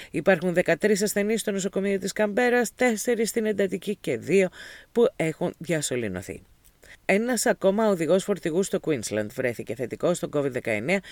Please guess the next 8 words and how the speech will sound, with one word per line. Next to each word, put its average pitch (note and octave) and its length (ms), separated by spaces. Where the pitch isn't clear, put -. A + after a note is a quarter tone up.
και B3+ 100
οι A#3+ 60
υγειονομικές F#3+ 640
αρχές G#3 380
ερευνούν F3 400
τις D3+ 140
κινήσεις F#2+ 440
του. F2 120